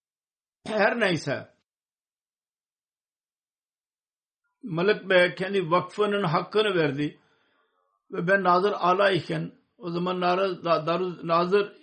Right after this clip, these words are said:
idim ve bu naib nazır idi. Ben gördüm cemaat mallarını sancılı, e, bir şekilde onlara korurdu ve hak söz söylemekten asla vazgeçmezdi. Benim naibim idi. Eğer cemaat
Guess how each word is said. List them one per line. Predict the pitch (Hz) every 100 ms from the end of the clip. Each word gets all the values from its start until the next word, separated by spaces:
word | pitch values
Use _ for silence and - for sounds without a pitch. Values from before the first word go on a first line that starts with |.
| 269
idim | 180 190 196
ve | 180 165
bu | 185
naib | 165 185 196
nazır | 165 156 151
idi. | 147 175 - _ _ _ _ _ _ _ _ _
Ben | 156 185 196
gördüm | 170 180 170 208 180 - -
cemaat | 170 180 190 202
mallarını | 190 185 196 185 185 196 202 - - _ _ _ _
sancılı, | - 202 202 233 233
e, | 180 - 185 180 180
bir | 180
şekilde | 190 180 190 185
onlara | 170 185 190 190
korurdu | 190 175 170 170
ve | 160
hak | 131 180 220 - _ _ _
söz | - 220 220
söylemekten | 202 208 208 202 190 202 208
asla | 208 - 214 196
vazgeçmezdi. | 185 185 180 170 180 170 139 131 107 _ _ _ _ _ _ _ _ _ _ _ _ _ _ _ _ _ _ _ _ _ _ _ _ _ _ -
Benim | 170 202 202
naibim | 180 180 196 233 233
idi. | 180 170
Eğer | 208 208 175
cemaat | 180 185 220 220